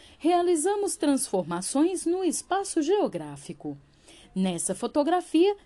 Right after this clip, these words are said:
pessoas construindo habitações no município de Taguatinga, em São Paulo. Já na outra imagem, as relações, mostra que as relações sociais que estabelecemos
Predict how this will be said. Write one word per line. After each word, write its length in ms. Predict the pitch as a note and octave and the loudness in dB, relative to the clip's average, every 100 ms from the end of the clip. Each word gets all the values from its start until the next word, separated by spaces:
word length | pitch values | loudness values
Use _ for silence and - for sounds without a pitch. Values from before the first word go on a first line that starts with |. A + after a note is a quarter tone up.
| _ | _
pessoas 420 | F#4+ G4 D4 A#3 | -2 0 0 -2
construindo 560 | - B3+ A#3+ C#4 C4 B3+ | -2 -4 -4 -2 -2 0
habitações 800 | A3 C4 D#4 D#4 F4+ E4 G4 - - - - | -4 -4 -6 -2 0 0 -2 -8 -12 -20 -14
no 120 | A4 | -8
município 540 | G#4+ G4+ - A3 A#3 | -6 -4 -4 -6 -8
de 120 | G#3+ | -8
Taguatinga, 880 | C4+ C4+ A#3+ D#4+ - - D#4 G3 C#3+ - _ | -6 -6 -4 -4 -4 0 2 2 -4 -14 _
em 120 | E3+ D#3 | -10 -2
São 240 | - G3+ | 0 0
Paulo. 440 | C#4 D#4+ D#3+ - - - _ _ _ _ _ - - - | -4 -6 -6 -10 -18 -20 _ _ _ _ _ -20 -20 -20
Já 460 | - D#3 F#3+ A3+ C#4+ | -10 -4 -2 2 2
na 220 | C#4 G3+ | 2 0
outra 720 | E3+ E3+ F3 G3 - A#3 B3 - _ | -2 0 0 -2 -4 0 0 0 _
imagem, 680 | E4+ F#4 E4 B3+ B3 A3 D#4+ G4 - - - | -6 -2 0 2 0 0 0 0 -18 -16 -8
as 180 | F4+ F4 | -2 0
relações, 920 | E4 G4 F#4 C#4+ - F4 F#4+ A#3+ - | 2 0 0 0 0 -2 -2 -4 -4
mostra 680 | - G#3 D4+ F4 - F3 D3+ C#3+ | -6 -2 -2 0 -2 -4 -8 -8
que 160 | C4+ | 0
as 160 | A#3+ - | 0 2
relações 680 | B3+ B3+ G#3 - E4+ G4+ | 0 0 0 -2 -2 -2
sociais 880 | - G3 - A3 G#3+ F3+ E3+ A3+ - - - - - | -2 0 -2 -2 0 0 -2 -2 -4 -4 -20 -20 -4
que 80 | F#4+ | -2
estabelecemos 1120 | - E4 C#4 C4+ G#3+ - - D4+ F#3+ D3 - | 2 0 2 2 2 0 2 2 0 -6 -10